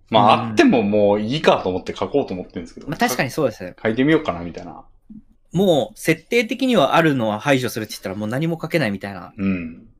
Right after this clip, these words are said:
Speaker 2: なんならことわざとかもありそうだし、
Speaker 1: うん。
Speaker 2: 探せば。
Speaker 1: <laughs> うん。なんでちょっとね、取り組んでみようかなって
Speaker 2: いいと思う。
Speaker 1: 思ったりしてます。そろそろね、もう言い訳が通用しなくなってきたんで。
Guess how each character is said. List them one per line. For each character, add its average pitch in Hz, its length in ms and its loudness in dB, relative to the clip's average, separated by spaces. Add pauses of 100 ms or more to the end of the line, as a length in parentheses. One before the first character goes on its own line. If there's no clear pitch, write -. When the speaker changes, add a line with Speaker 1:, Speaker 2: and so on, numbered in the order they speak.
(680)
Speaker 2:
な 151 120 -6
ん - 20 -2
な 175 80 -2
ら 127 40 -4
こ 127 120 -6
と 160 100 -2
わ 165 60 2
ざ 175 80 -4
と 165 80 -8
か 127 60 -8
も 98 100 -4
あ 101 40 -4
り 117 60 -6
そ 135 120 -6
う 127 40 -6
だ 120 80 -4
し、 - 180 -16 (140)
Speaker 1:
う 107 60 -2
ん。 104 40 4
Speaker 2:
探 110 220 2
せ - 100 -8
ば。 - 100 -12 (540)
Speaker 1:
<laughs> - 200 -4 (1300)
う 98 60 -6
ん。 82 360 -10 (540)
な 92 100 -8
ん 87 100 -10
で 85 120 -8
ち - 80 -8
ょ 139 40 2
っ - 80 -10
と 104 100 -8
ね、 87 280 -6 (560)
取 98 160 -4
り - 40 -6
組 101 160 -2
ん - 20 0
で 104 80 0
み 107 120 2
よ 117 120 4
う - 20 -8
か 104 80 2
な 156 200 4
っ 160 40 -2
て 147 60 -4
Speaker 2:
い - 20 -2
い 135 40 -6
と 95 100 -2
思 110 140 -4
う。 - 40 -12 (440)
Speaker 1:
思 101 200 -8
っ - 120 -18
た 95 100 -14
り 85 220 -18
し - 80 -14
て 98 80 -8
ま 85 120 -14
す。 - 400 -20 (1300)
そ 117 180 2
ろ 139 80 4
そ 131 160 0
ろ 120 80 0
ね、 117 120 -2
も 104 160 -4
う 104 40 -2
言 113 100 -4
い 139 60 0
訳 127 220 -2
が 104 320 -2
通 123 180 -4
用 113 80 -2
し 107 100 -8
な 110 80 -6
く - 80 -12
な 87 60 -10
っ - 40 -14
て - 100 -20
き - 80 -20
た 175 80 -2
ん 160 120 -4
で。 - 240 -20